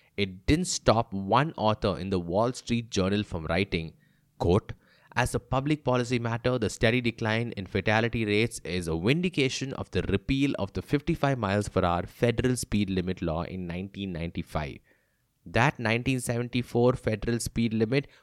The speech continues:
was arguably the most disobeyed and despised law since Prohibition," unquote. Wow. Closer home, despite boasting the lowest speed limit in the world, the number of road accidents in India continues to stay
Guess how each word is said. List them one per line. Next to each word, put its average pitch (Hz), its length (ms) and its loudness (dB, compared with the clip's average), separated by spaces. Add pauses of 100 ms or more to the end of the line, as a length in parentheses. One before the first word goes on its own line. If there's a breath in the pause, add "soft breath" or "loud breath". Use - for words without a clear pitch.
was 95 220 -2 (160)
arguably 135 720 2 (240 soft breath)
the 92 80 -2
most 92 560 -2
disobeyed 98 540 2 (280 soft breath)
and 87 320 -4
despised 151 760 2
law 95 260 6
since 101 340 -2
Prohibition," 92 720 -2 (260)
unquote. 90 500 -4 (340)
Wow. 85 760 0 (580)
Closer 180 320 2
home, 107 300 0 (280)
despite 135 440 -2
boasting 117 480 0 (200 soft breath)
the 95 120 -2
lowest 110 460 4
speed 131 260 0
limit 113 260 -2
in 95 80 -4
the 92 80 0
world, 95 340 0 (240 soft breath)
the 95 120 -4
number 120 400 0
of 120 120 0
road 110 300 4
accidents 107 540 -2
in 95 80 -2
India 90 420 -2 (340)
continues 151 580 -2
to 113 100 -6
stay 113 260 0